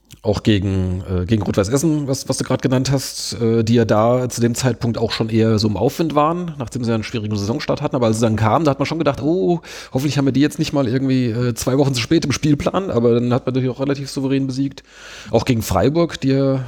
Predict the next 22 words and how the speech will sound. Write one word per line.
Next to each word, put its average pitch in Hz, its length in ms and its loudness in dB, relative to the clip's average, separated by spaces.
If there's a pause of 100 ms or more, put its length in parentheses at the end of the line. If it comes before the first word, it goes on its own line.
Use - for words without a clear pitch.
(200)
äh, 131 200 -4
ganz 135 220 -4
oben 139 160 -4
mitspielen, 143 420 -2
auch 104 180 -6
ein, 135 260 -4 (140)
war, 101 120 0
glaub 110 140 -2
ich, 113 80 -2
auch 127 80 -4
drei 127 240 0
eins, 143 280 -4
ne? 123 200 -4 (520)
Ähm, 120 260 4
also 123 100 4
das, - 340 0
das, - 480 -4
äh, 135 120 2
das 131 120 2
fand 147 160 2
ich 139 60 2
schon, 139 360 0